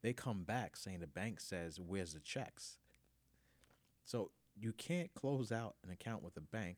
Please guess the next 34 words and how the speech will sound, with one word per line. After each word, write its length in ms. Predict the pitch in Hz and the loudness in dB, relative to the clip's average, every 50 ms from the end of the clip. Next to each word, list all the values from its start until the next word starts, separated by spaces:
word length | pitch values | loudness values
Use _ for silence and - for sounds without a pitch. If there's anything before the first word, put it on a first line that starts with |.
| - - | -8 -12
if 120 | 85 80 | -10 -4
you 80 | 92 95 | -4 -2
have 220 | 90 98 95 90 85 | -2 0 -2 -2 -2
an 60 | 85 | -4
existing 600 | 82 78 78 78 76 104 104 - - - 85 78 - | -6 -6 -8 -6 -4 -4 -4 -4 -4 -6 -6 -8 -6
property 480 | - - 120 120 110 - - 80 82 76 | -4 -2 -2 -2 -2 -2 -4 -4 -4 -4
you're 100 | 71 90 82 | -2 -4 -4
trying 340 | - - - 120 107 87 82 | -4 -4 -2 -2 -2 -2 -4
to 80 | 78 | -4
sell 360 | - - - - 147 107 85 | -6 -6 -4 -2 0 0 -2
without 420 | 82 78 76 - 101 101 90 - - - - | -2 -6 -6 -6 -4 -4 -4 -4 -6 -10 -8
taking 320 | - 185 143 - - 90 82 | -4 -4 -4 -2 -4 -4 -4
the 100 | 80 - | -6 -6
checks 380 | - - - 139 107 - - - - - | -6 -4 -2 -2 -2 -2 -6 -12 -12 -10
to 100 | 90 80 | -8 -6
the 120 | 82 - | -6 -4
actual 380 | - 107 - - - 90 82 82 - | -4 -6 -6 -6 -8 -10 -10 -8 -4
bank. 320 | - 156 143 117 - - - - _ _ - _ _ _ - - - - - - - | -2 0 0 0 -2 -4 -10 -14 _ _ -20 _ _ _ -20 -20 -20 -18 -20 -20 -16
So 160 | - - 131 113 | 2 4 4 6
there's 160 | 127 135 135 127 | 8 6 6 6
a 80 | 123 117 | 4 2
few 300 | - - - 170 202 220 | 0 0 2 4 4 4
things 340 | - - 170 156 151 139 | 4 2 2 2 6 6
that 120 | 147 135 101 | 6 6 6
were 100 | 120 113 | 4 4
going 340 | 107 113 113 110 104 101 101 | 4 4 4 6 4 4 4
on 80 | 98 | 2
that 60 | 95 | 2
are 100 | 92 90 85 87 85 87 | 2 0 0 -2 -2 0
very, 220 | 101 104 107 117 | 2 2 2 2
very, 220 | 110 107 104 101 95 | 2 2 2 2 2
very 280 | 92 95 87 85 87 | 2 2 0 2 2
interesting. 580 | 80 92 90 - 90 - - - 87 87 87 87 | 0 -2 -2 -2 -6 -4 -4 -2 -2 -2 0 -2
And 140 | 82 85 | -2 -4